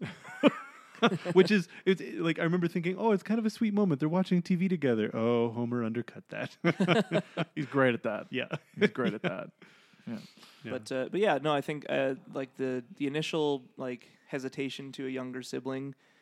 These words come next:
Speaker 3: is very real.
Speaker 1: Mm-hmm.
Speaker 3: Uh, I know I felt that when my brother was born. I was, you know,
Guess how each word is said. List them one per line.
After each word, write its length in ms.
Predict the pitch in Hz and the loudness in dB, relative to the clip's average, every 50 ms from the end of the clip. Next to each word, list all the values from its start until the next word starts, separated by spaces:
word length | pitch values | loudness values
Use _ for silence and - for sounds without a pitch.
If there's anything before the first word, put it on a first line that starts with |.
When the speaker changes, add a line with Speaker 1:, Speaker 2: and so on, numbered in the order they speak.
| _ _ | _ _
Speaker 3:
is 180 | - 127 117 113 | -10 -10 -10 -6
very 260 | 113 123 123 120 120 | -4 -2 -2 -2 -2
real. 360 | 117 120 120 120 120 127 131 | -4 -4 -4 -4 -4 -4 -6
Speaker 1:
Mm-hmm. 160 | 131 143 123 131 | -6 -8 -6 -4
Speaker 3:
Uh, 120 | 123 117 | -4 -4
I 80 | - 120 | -4 -4
know 120 | 120 120 | -4 -4
I 120 | 123 120 117 | -4 -6 -6
felt 240 | - 123 120 - | -8 -10 -10 -8
that 140 | 123 120 123 131 | -8 -8 -6 -6
when 80 | 123 120 | -6 -6
my 100 | 120 120 | -8 -6
brother 300 | 117 123 123 120 123 123 | -6 -6 -6 -6 -6 -8
was 140 | 123 123 | -8 -8
born. 420 | 117 123 127 127 127 127 127 123 - | -8 -6 -6 -4 -4 -4 -6 -8 -10
I 60 | 135 127 | -10 -12
was, 220 | 123 120 - - | -12 -12 -12 -12
you 80 | 131 127 | -10 -8
know, 180 | 123 120 120 | -8 -8 -10